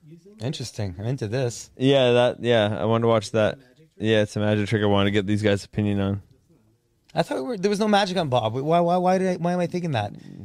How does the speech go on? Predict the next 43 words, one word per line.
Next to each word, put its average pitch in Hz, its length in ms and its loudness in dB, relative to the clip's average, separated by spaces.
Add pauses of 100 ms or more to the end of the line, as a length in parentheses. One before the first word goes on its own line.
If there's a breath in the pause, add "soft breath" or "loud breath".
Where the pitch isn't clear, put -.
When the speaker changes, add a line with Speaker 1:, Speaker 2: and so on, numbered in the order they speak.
Speaker 2:
There 110 240 2
is 160 140 0
sometimes. 95 580 -4 (200)
Speaker 1:
Who's, 165 200 -4 (200 loud breath)
did 147 100 0
Speaker 2:
Well, 135 80 6
Speaker 1:
you 147 60 4
guys 165 80 4
Speaker 2:
well, 196 120 4
Speaker 1:
know, 160 60 4
Speaker 2:
our 170 120 2
Speaker 1:
"Don't 160 200 -2
talk 156 260 0
about 139 320 2
magic," 127 440 -2 (240)
like, 123 180 -4
back 127 180 0
in 147 80 4
Speaker 2:
Yeah, 202 360 4
Speaker 1:
the 107 60 -4
day? - 120 -4
Speaker 2:
yeah, 175 240 6
this 135 200 0
is 151 80 -4
fucking 151 280 0
sick. - 460 0 (340)
So 123 240 2
while 127 180 4
Artie 135 360 2
looks 123 340 -2
at - 20 4
the 135 60 4
other 143 100 2
thing, 117 140 2
I 110 60 2
thought 113 200 4
we'd 110 160 0
bring 113 180 -2
this 131 160 -4
up. - 180 -4 (1600)
Speaker 1:
Oh, 131 220 -4
yeah, 135 320 -4
yeah. 135 300 -6